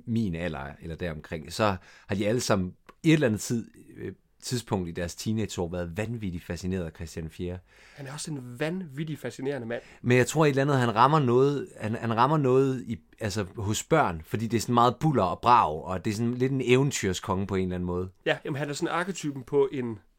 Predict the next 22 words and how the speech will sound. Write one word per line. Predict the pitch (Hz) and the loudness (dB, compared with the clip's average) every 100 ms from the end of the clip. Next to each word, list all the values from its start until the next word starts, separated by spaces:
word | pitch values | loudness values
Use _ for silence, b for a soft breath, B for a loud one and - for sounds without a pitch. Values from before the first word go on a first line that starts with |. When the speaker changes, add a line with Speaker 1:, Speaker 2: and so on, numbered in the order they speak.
| _ _ _ _ _ _ - | _ _ _ _ _ _ -8
Speaker 2:
en | 127 | -6
rigtig | 139 151 143 | -6 -6 -8
konge, | - 131 120 123 - _ | -6 -4 -2 -4 -6 _
altså | - 127 | -18 -12
sådan | 135 | -8
en | 131 | -6
rigtig | 156 151 123 | -8 -8 -12
bombastisk | - 117 113 139 139 - 113 - - _ _ - | -10 -10 -4 -4 -4 -10 -12 -14 -16 _ _ -4
Speaker 1:
Ja. | 95 82 - - | -2 -2 -6 -18
Speaker 2:
fyr, | - 143 | -6 -2
og | 131 113 | -2 -4
sådan | - 123 143 185 | -6 -6 -6 -4
bliver | 151 | -4
han | 135 135 | -4 -6
ved | |
Gud | 135 175 | -4 0
også | 156 | 0
spillet | - 160 175 | 0 -2 0
i | 160 | 0
dag, | 151 139 | 0 -2
men | 131 - | -6 2
det | 214 | 2